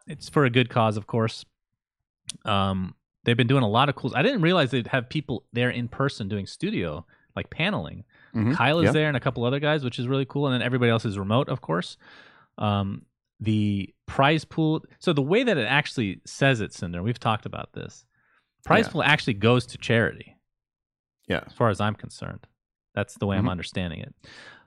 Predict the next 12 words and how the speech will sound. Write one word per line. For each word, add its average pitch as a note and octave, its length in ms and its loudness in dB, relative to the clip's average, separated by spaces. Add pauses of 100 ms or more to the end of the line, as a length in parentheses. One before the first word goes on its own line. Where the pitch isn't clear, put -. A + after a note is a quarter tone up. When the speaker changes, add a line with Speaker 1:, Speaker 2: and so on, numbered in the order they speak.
(100)
Speaker 1:
Uh, G#2+ 180 4
so B2+ 220 2
Cinder F3+ 300 2
and D#3+ 100 4
I D3 100 6
will C#3 120 4
be B2+ 120 2
casting B2+ 640 0
the G#2 140 -2
best A#2+ 380 2
of A2 160 -4
five G2+ 840 0